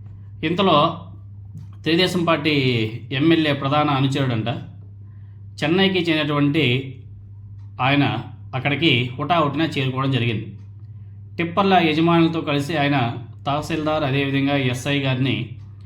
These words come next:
"మీకు తట్టా బుట్టా సర్దుకోవాల్సిన టైమ్ వచ్చింది, త్వరలో మిమ్మల్ని మండలంలో లేకుండా చేస్తా" అని చెప్పేసి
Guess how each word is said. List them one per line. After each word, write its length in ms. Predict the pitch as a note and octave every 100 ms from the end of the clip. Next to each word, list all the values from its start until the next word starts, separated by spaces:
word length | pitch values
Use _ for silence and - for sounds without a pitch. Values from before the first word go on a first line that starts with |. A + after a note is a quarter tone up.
| - - - -
"మీకు 260 | C3+ D3 D#3+
తట్టా 400 | D#3+ D3+ - F3
బుట్టా 380 | E3 D#3+ E3+ E3
సర్దుకోవాల్సిన 600 | E3 D#3 D#3+ D#3 D3 D#3+
టైమ్ 320 | D#3 D#3 D#3
వచ్చింది, 460 | D3+ D#3 D3+ D#3+ D#3+ C#3 - - - - - - - - - - -
త్వరలో 340 | D#3 D#3 E3+ E3+
మిమ్మల్ని 380 | E3 E3 E3 E3
మండలంలో 540 | D#3 D#3+ E3 E3 E3
లేకుండా 460 | D#3 D#3+ D#3+ E3 E3
చేస్తా" 420 | E3 D3+ - D#3+ D#3+ C#3+ A#2+ - - - - - C#3+
అని 120 | D#3
చెప్పేసి 680 | D3+ D3 E3 B2 C#3+ -